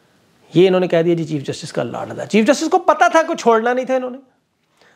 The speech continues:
बाकी सारे के चीफ जस्टिस के साले थे, उनके बारे में तारीफ कर रहे थे माजरत के साथ। लेकिन देखे ना, अकल की बात है। ये इस चीज़ थी, मैंने आपको क्लियर कर दिया। अच्छा, मर्दमशुमारी में एक नई रिपोर्ट पता चली है जी, उस्ता-, असातिज़ा जो कर रहे हैं, उन्हें बताया जा रहा है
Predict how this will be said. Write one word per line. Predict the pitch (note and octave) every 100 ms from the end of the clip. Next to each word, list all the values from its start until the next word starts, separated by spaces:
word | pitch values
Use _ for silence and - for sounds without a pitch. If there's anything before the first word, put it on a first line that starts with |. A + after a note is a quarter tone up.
| _ -
बाकी | F3 G#3 D4
सारे | C#4+ C#4+
के | C#4+
चीफ | C#4 C4
जस्टिस | C4 D4+
के |
साले | C4+ G3+ G#3+
थे, | B3+ F4
उनके | F4+ D#4+
बारे | D#4 D4+
में | D4+
तारीफ | C4 B3 A#3+
कर | B3+
रहे | A3+ A#3
थे | A3+ -
माजरत | F#3+ A#3 D4
के | B3+
साथ। | A#3+ A#3+
लेकिन | C#4 D#4
देखे | G#3 G#3
ना, | D#4
अकल | C4+ B3 E4
की | D#4
बात | C#4+ A3+
है। | B3+ - _ _ _ _ _ _ G3
ये | C#3 A#3 A3
इस | F#3 F3+ -
चीज़ | F3+ E3
थी, | F3
मैंने | F3
आपको | F3 - D#3 D#3+ D3
क्लियर | - D3 C#3
कर | A#2
दिया। | -
अच्छा, | A3+
मर्दमशुमारी | G#3+ A3 C4 A3+ G#3 B3
में | C4+ B3+ - _ _ _ _ _ -
एक | D#3+
नई | F3 G3
रिपोर्ट | A#3+ A3 A3 A3 -
पता | F#3+
चली | F#3 F3+
है | G3
जी, | A3
उस्ता-, | F#3 - F#3 F#3 F#3+
असातिज़ा | F3 F3 E3+ G#3+
जो | F3+
कर | E3
रहे | F3
हैं, | G#3
उन्हें | G3+ G#3 F#3
बताया | D#3+ E3+
जा | F#3 F3
रहा | F3
है | E3